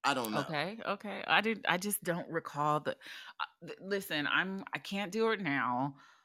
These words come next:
Speaker 2: Um, I'm studying for a blood test, but later on, I
Speaker 1: Not
Speaker 2: will have
Speaker 1: studying
Speaker 2: a
Speaker 1: for a blood test.
Speaker 2: <laughs> I'll go to McDonald's and I'll get a, which one should I get? The Quarter Pounder or the Big Mac?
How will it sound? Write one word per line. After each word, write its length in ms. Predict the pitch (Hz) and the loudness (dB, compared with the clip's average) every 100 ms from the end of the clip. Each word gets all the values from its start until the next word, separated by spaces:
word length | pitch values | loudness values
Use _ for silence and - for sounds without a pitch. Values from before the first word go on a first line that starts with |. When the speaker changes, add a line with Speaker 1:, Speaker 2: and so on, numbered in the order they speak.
| _ _ - | _ _ -4
Speaker 2:
Um, 380 | 156 135 131 127 | 0 2 2 0
I'm 100 | 135 | -2
studying 400 | - 147 143 160 | 0 2 2 0
for 160 | 160 175 | 2 0
a 40 | |
blood 300 | 156 131 127 | 2 0 0
test, 680 | 135 120 127 135 - - - _ | 0 0 0 -4 -4 -4 -6 _
but 460 | 127 147 131 104 107 - _ - | 0 4 6 6 2 -2 _ -8
later 500 | 151 156 151 151 - | 2 6 8 6 6
on, 360 | 143 120 120 | 4 2 2
I 40 | 123 | 6
Speaker 1:
Not 220 | 139 151 | 8 8
Speaker 2:
will 140 | 135 131 | 6 2
have 80 | 135 | 4
Speaker 1:
studying 360 | 117 113 107 | 4 6 4
Speaker 2:
a 60 | 104 | 2
Speaker 1:
for 180 | 107 95 | 0 0
a 60 | |
blood 280 | 95 95 95 | 0 -2 2
test. 600 | 104 82 92 269 - - | 2 2 2 0 0 -6
Speaker 2:
<laughs> 60 | - - - - - - - _ _ - _ _ - _ - - - - - - | -6 -4 0 0 0 -2 -2 _ _ -14 _ _ -12 _ -2 2 2 2 0 2
I'll 100 | 185 | 2
go 180 | 156 165 | 4 2
to 80 | |
McDonald's 840 | 170 175 147 123 123 117 120 131 - - - _ _ - _ _ - | 2 2 4 6 2 -2 -4 -6 -2 -2 -2 _ _ -20 _ _ -2
and 100 | 127 | 2
I'll 100 | 123 | 2
get 160 | 117 104 | 0 -4
a, 280 | 117 143 143 _ _ - | -4 -4 -8 _ _ -4
which 180 | 185 185 | -2 2
one 320 | 185 160 127 | 4 2 0
should 220 | - 160 | 0 2
I 120 | 113 | 2
get? 240 | - 50 - - | -2 -6 -8 -10
The 60 | |
Quarter 320 | 123 - 180 175 | -10 -4 -4 2
Pounder 380 | 165 156 151 | 4 4 4
or 120 | 123 123 | -2 -4
the 100 | 113 | -6
Big 220 | 82 - | -8 -8
Mac? 260 | 73 - | -12 -12